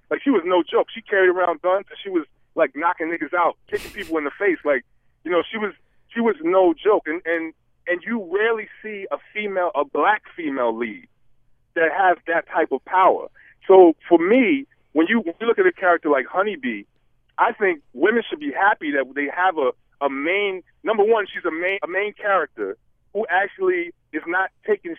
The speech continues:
shit from anybody, a man or woman. You know what I'm saying? And she's very, she's very strong. She's, um, and, and she looks good. You know what I'm saying? Like, how often do you see that? You know, so, you know, like, 'cause I, you know,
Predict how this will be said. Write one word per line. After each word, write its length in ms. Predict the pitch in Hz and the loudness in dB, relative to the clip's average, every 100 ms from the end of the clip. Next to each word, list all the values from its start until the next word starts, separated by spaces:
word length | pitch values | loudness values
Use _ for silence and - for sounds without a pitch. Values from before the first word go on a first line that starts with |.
| - | -8
shit 140 | 220 - | -8 -4
from 180 | 170 165 | -4 -2
anybody, 560 | 196 226 156 117 101 95 - | -2 -4 -2 -2 -2 -6 -12
a 40 | |
man 400 | 127 156 190 208 196 | -6 -2 0 0 0
or 180 | 196 214 | 2 2
woman. 300 | 139 101 82 _ _ _ | 0 -8 -14 _ _ _
You 80 | 135 | -6
know 80 | 175 | -4
what 120 | 180 190 | -4 -2
I'm 60 | |
saying? 160 | 190 185 175 | -2 -2 -4
And 120 | 180 | -10
she's 140 | - 160 _ | -12 -20 _
very, 300 | 165 196 202 - _ - | 2 2 2 -4 _ -16
she's 120 | 160 | -4
very 280 | 165 214 220 - | 2 2 0 -2
strong. 420 | 170 151 131 135 - _ _ - | 2 4 4 2 -6 _ _ -6
She's, 260 | 180 160 | -2 4
um, 400 | 160 151 147 139 139 - | 8 10 8 4 -2 0
and, 240 | 202 196 - | 0 0 -2
and 260 | 202 202 - | -2 -4 -8
she 80 | 202 | -2
looks 240 | 220 - - | -2 -2 0
good. 260 | 92 - - - | -2 -2 -12 -4
You 80 | |
know 80 | 170 | 0
what 100 | 196 214 | 0 2
I'm 140 | 214 | 4
saying? 100 | 208 | 6
Like, 200 | 185 160 _ _ _ | 4 0 _ _ _
how 140 | - 220 | 2 6
often 360 | 214 214 196 | 8 6 2
do 80 | 180 | -6
you 160 | 180 165 - | -8 -8 -10
see 80 | 262 | -6
that? 240 | 196 - - _ _ _ _ | -6 -6 -12 _ _ _ _
You 100 | 147 | 4
know, 340 | 160 156 160 - - | 8 8 6 0 2
so, 320 | 196 180 160 - 80 - - 185 | 6 8 6 0 -16 -20 -16 0
you 140 | 254 | 6
know, 140 | 220 202 180 | 8 8 6
like, 220 | 202 196 196 | 2 0 -4
'cause 140 | 208 208 | -4 0
I, 80 | 226 | 2
you 100 | 233 | 2
know, 260 | 208 165 | 2 2